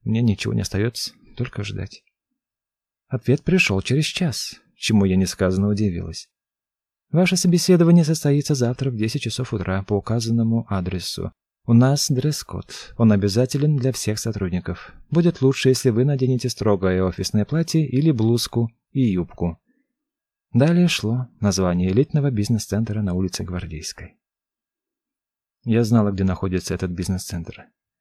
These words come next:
Его построили в прошлом году на госсубсидии, выделенные правительством, в надежде на то, что арендная плата позволит залатать дыры в городском бюджете.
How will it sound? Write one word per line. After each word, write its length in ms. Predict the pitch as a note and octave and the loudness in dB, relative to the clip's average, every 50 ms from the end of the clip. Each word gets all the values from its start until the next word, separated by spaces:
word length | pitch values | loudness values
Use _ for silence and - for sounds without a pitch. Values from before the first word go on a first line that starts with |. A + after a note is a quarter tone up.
| _ - | _ -2
Его 180 | A#2 G#2 G#2+ | 0 0 0
построили 540 | G2+ - G#2+ G2+ - - - G#2+ G2+ G2 G2+ | 2 0 0 -2 -2 0 0 2 2 2 2
в 80 | G2 - | 0 -2
прошлом 360 | - A2 G2+ - - G2+ G2+ | -2 -2 -2 0 0 0 2
году 280 | G2 G2+ G2+ G#2 A2+ A2 | 2 0 0 2 2 2
на 120 | G2+ G2 | 2 2
госсубсидии, 1120 | F#2 G2+ G2+ - - - - - - A2+ G2 - - - A2+ F#2+ E2+ F2 F2 E2+ E2 F2 F2 | 0 0 -2 -2 -4 -10 -8 -6 -6 -4 -4 -4 -4 -2 -2 -2 -2 -2 -2 -2 -4 -4 -4
выделенные 560 | F#2 G2+ G2 G2+ G2 F#2+ G2 F#2+ F#2 F#2 F#2 | -2 -2 0 0 0 0 2 0 0 0 -2
правительством, 760 | F2 - G#2 G#2+ G#2+ G#2 - F#2+ F#2 - - - - - - - _ _ _ _ _ _ _ | -4 -6 -6 -6 -6 -6 -8 -8 -10 -10 -12 -10 -10 -12 -12 -14 _ _ _ _ _ _ _
в 60 | - | 2
надежде 480 | A2+ A2 A2 G#2 G#2 G#2+ B2+ C#3 D#3 E3+ | 2 4 4 4 4 4 4 4 4 4
на 120 | E3 E3 | 4 2
то, 140 | D#3+ - B2 | 2 0 -2
что 220 | C3+ - - A#2 G#2+ | -2 -2 -2 0 0
арендная 400 | G2 G2+ G2+ G2 F#2 F#2+ F#2+ F2+ | 2 2 4 4 4 2 0 0
плата 320 | - F#2 F#2+ G#2+ - D#3 | -2 -4 -4 -2 -2 -2
позволит 500 | - D#3+ D#3 C3+ B2+ A#2 C3 D3 - - - _ _ _ | -2 -2 0 0 0 0 0 -2 -6 -10 -20 _ _ _
залатать 540 | - D3 D#3 D3+ D#3 D3+ - C3+ C3 - - | 0 0 2 2 2 0 0 -2 -2 -2 -4
дыры 400 | G#2+ G2+ G#2+ A2 A#2 C3 C#3 C#3 | -4 0 0 2 2 0 -2 -2
в 60 | C3 | -2
городском 460 | B2 A2 G2 F2+ F2 - - G2 G2 | -4 -4 -4 -4 -6 -6 -6 -6 -4
бюджете. 560 | F#2+ F#2 D#2 - F2+ F2 F2 - - - G2 | -4 -6 -6 -8 -10 -10 -12 -14 -16 -16 -16